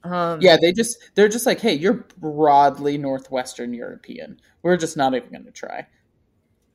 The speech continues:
Speaker 1: So, f-, interestingly enough, um, I was fifty percent.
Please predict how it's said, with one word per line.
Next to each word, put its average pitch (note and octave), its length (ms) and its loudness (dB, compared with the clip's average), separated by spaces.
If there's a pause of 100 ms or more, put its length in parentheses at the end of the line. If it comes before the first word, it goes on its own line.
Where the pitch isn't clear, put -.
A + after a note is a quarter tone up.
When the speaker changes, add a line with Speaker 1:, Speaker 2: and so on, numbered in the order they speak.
(1400)
Speaker 1:
So, F#3+ 580 -2 (320)
f-, - 300 -20
interestingly F#3+ 800 -4
enough, D3 720 -10 (880)
um, E3 580 -4 (280)
I F3+ 180 0
was B3+ 260 -2
fifty E3+ 440 -6
percent. B3 560 -6